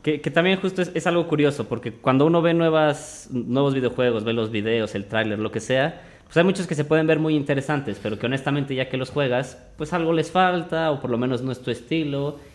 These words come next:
y ya te gastaste tus mil doscientos pesos. La ventaja de aquí, y que es algo que he estado pensando también frecuentemente, es dejar, como antes, cuando uno jugaba un videojuego en un Super Nintendo de chavito y te comprabas el nuevo Demon Crest o cualquier cosa que no es como tan popular,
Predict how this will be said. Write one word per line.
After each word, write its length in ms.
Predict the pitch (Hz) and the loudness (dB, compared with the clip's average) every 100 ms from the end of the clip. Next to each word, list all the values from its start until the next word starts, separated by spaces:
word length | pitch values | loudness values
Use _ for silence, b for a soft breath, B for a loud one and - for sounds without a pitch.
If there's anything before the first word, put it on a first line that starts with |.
| - | -6
y 80 | 107 | -4
ya 120 | 107 | -2
te 80 | 113 | -2
gastaste 420 | 104 - 110 123 | -4 -4 -6 -6
tus 160 | - 110 | -8 -8
mil 200 | 107 110 | -6 -4
doscientos 400 | 107 113 107 117 | -4 -6 -8 -8
pesos. 420 | - 143 - 104 b b b b b | -4 -6 -6 -16 b b b b b
La 80 | 120 | 0
ventaja 320 | 120 117 156 170 | 0 2 2 4
de 80 | |
aquí, 360 | 151 143 156 160 | 2 2 0 0
y 80 | 123 | -2
que 120 | 123 | -2
es 120 | 123 | 0
algo 240 | 139 131 127 | 0 0 -2
que 80 | 135 | -4
he 40 | |
estado 260 | - 131 127 | -2 -4 -4
pensando 280 | 123 127 123 | -6 -6 -4
también 220 | 123 123 | -2 -2
frecuentemente, 880 | 127 - 131 139 143 120 127 143 - B B B B B - | -4 -6 -4 -4 -4 -4 -6 -6 -10 B B B B B -2
es 540 | 120 120 120 - - - - - - - | 0 0 -2 -14 -20 -20 -20 -20 -20 -16
dejar, 680 | 131 131 - 165 175 - - - - | -4 -4 2 2 2 -2 -14 -18 -6
como 240 | - 165 160 | 0 2 4
antes, 440 | 196 226 294 277 | 4 4 -2 -2
cuando 240 | - 170 180 | -2 0 0
uno 100 | 185 | -2
jugaba 260 | 160 160 | 0 0
un 80 | 165 | 0
videojuego 420 | 143 107 127 135 | -2 0 0 0
en 80 | 135 | 0
un 60 | 135 | -2
Super 240 | 127 120 | -4 -4
Nintendo 480 | 110 101 110 131 131 | -4 -4 -4 -4 -4
de 120 | 117 | -6
chavito 560 | - 104 113 113 113 113 | -4 -4 -4 -2 0 0
y 180 | 98 | 0
te 180 | 95 - | -4 -8
comprabas 520 | - 95 117 117 113 | -8 -4 0 0 -2
el 160 | 95 98 | -4 -2
nuevo 240 | 113 117 | -2 -2
Demon 300 | 117 120 113 | -2 -2 -4
Crest 460 | 101 - 104 131 - | -6 -6 -8 -8 -10
o 60 | 107 | -6
cualquier 320 | 113 110 120 | -6 -4 -6
cosa 300 | 123 131 120 | -4 -4 -4
que 80 | 113 | -2
no 100 | 117 | -2
es 80 | 113 | -4
como 200 | 120 110 | -8 -4
tan 200 | - 143 | -6 -6
popular, 580 | 127 120 117 135 - | -8 -4 -4 -4 -10